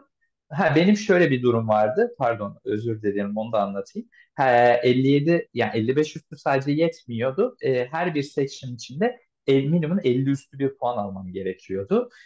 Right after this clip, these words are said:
E, onları göremedim. Onlar daha altta böyle küçük küçük yazıyor falan. Yani bir üç dört dakika bir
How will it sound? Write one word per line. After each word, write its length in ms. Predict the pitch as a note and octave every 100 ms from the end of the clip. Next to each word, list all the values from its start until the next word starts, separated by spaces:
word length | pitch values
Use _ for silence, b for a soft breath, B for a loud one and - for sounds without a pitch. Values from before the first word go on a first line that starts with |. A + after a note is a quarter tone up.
| b -
E, 180 | A#2+ A#2+ C3
onları 300 | C#3 E3+ A#3
göremedim. 480 | G3+ F#3 C#3+ A2+
Onlar 300 | A2+ A#2+ C3
daha 100 | B2
altta 420 | B2+ A#2+ A2+ - A2+
böyle 120 | G2+
küçük 260 | - -
küçük 280 | C3+ - -
yazıyor 480 | G#2 F#2+ G2 F#2+ F#2
falan. 400 | A#2 C3+ B3+ - _ b b b B3+
Yani 200 | A3 G3
bir 260 | A#3 -
üç 240 | G#3 G3+ A#3+
dört 180 | A#3
dakika 380 | D#3 C#3 - F#3+
bir 220 | F#3 F#3+